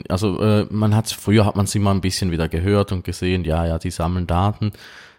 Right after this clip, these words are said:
Inzwischen sieht man halt wirklich aktuelle, Be-, also wirklich reale Situationen, wo's wirklich halt passiert und, äh, wo man auch wirklich als, äh, normal, äh, sterblicher Mensch, der nicht, äh, die ganze Zeit Twitter liest, äh,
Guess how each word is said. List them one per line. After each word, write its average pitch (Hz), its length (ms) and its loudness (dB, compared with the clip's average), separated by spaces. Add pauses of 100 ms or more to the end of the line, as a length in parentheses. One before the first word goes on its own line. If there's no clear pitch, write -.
(100)
Inzwischen 139 440 2
sieht 143 220 -2
man 120 120 4
halt 110 140 4
wirklich 117 340 -2
aktuelle, 104 460 2
Be-, 98 200 0
also 87 260 0
wirklich 107 480 0
reale 95 520 2
Situationen, 98 680 -2
wo's - 160 -6
wirklich 90 280 -4
halt 85 140 -2
passiert 139 540 -2
und, 107 240 2
äh, 101 220 4
wo 95 100 2
man 95 180 2
auch 87 160 0
wirklich 98 420 -2
als, 95 320 0
äh, 87 200 2 (600)
normal, 98 760 4
äh, 101 240 6
sterblicher 92 520 0
Mensch, 90 240 2
der 90 120 2
nicht, 98 220 0
äh, 87 80 0
die 85 120 -2
ganze 87 320 0
Zeit 85 300 -2
Twitter 98 300 0
liest, 90 420 0
äh, 87 200 2